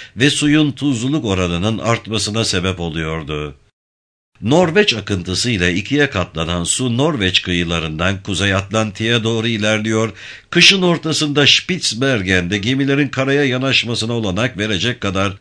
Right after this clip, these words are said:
ılık kalıyorlardı. Sıcaklık ancak Grönland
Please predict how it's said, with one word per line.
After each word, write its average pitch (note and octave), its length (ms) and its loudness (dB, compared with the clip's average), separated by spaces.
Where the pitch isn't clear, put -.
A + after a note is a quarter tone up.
ılık G#2+ 360 -2
kalıyorlardı. D#2 1080 -4
Sıcaklık F3+ 760 4
ancak D#3 640 0
Grönland C3 540 2